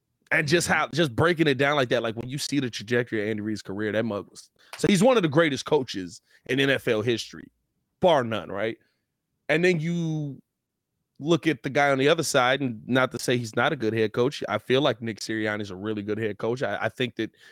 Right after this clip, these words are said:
Speaker 1: he's a major part of why they're here. He ain't a better head coach than Andy Reid. So now you looking at this and you saying, "How's the defense gonna play out?" 'Cause Kansas City's got the best quarterback. Kansas City's got the best head coach.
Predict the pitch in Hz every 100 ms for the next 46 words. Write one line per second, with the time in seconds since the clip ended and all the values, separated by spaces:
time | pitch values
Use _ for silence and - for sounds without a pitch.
0 | _ - 147 120 - 123 123 127 113 113
1 | 120 104 110 110 107 104 165 156 98 -
2 | _ _ _ _ _ _ _ _ _ _
3 | _ _ - 190 170 135 110 143 120 139
4 | 123 - 143 - 127 127 113 107 147 147
5 | 120 - _ _ _ - - 127 135 143
6 | 143 143 143 135 120 151 135 127 135 -
7 | 135 120 143 127 117 117 170 127 110 110
8 | 104 110 104 98 - 101 107 - - _
9 | _ 151 147 135 170 143 127 127 117 139
10 | - 190 185 180 175 - _ _ _ _
11 | 127 135 - 147 127 117 107 117 113 78
12 | - - -